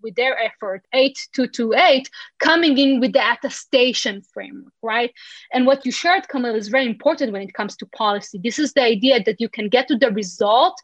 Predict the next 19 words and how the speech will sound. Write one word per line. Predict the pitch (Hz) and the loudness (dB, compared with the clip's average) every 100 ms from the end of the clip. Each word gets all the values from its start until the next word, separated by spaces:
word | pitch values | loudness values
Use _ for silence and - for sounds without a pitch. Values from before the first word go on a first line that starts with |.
| _ - | _ -2
in | 240 226 | 2 4
many | 226 233 233 | 4 4 2
ways. | 214 214 196 185 185 - - - | 4 2 2 -2 -8 -16 -20 -20
So | - 262 233 | 0 2 2
specifically | - - 247 277 277 311 254 | -2 -6 -4 -2 -2 0 0
when | 233 | 0
it | 220 | -4
comes | - 240 - | -4 -4 -4
to | 240 208 _ - | -4 -4 _ -2
regulations, | 220 240 190 226 254 330 - 220 262 - | 2 2 2 2 4 2 0 -4 -4 -2
that's | 233 233 | 0 0
where | - 220 | 0 -2
we | 220 | -2
see | - | -4
the | 214 | 0
leverage | 220 226 247 262 - | 2 4 4 2 2
of | 240 196 | 0 -2
the | |
standards, | 226 - 208 190 190 302 - | -8 -6 -6 -4 -2 -2 -4